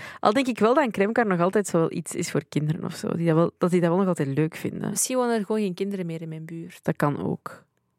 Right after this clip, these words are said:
Speaker 1: Dat kan ook. Wel-, welke smaak pakte je altijd?
Speaker 2: Chocolade.
Speaker 1: Ik ook!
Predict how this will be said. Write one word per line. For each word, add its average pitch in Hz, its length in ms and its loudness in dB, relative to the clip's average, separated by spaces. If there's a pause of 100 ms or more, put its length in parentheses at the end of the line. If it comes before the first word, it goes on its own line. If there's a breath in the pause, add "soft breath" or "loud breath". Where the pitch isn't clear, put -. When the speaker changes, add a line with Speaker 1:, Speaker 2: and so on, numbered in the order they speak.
(1000)
Speaker 1:
Dat 156 220 -2
kan - 240 -4
ook. - 200 -14 (680)
Wel-, 165 180 4
welke 165 320 0
smaak 165 400 -4
pakte - 280 -12
je 190 100 -6
altijd? 190 200 -12 (1160)
Speaker 2:
Chocolade. 196 760 -14
Speaker 1:
Ik - 240 0
ook! 440 680 6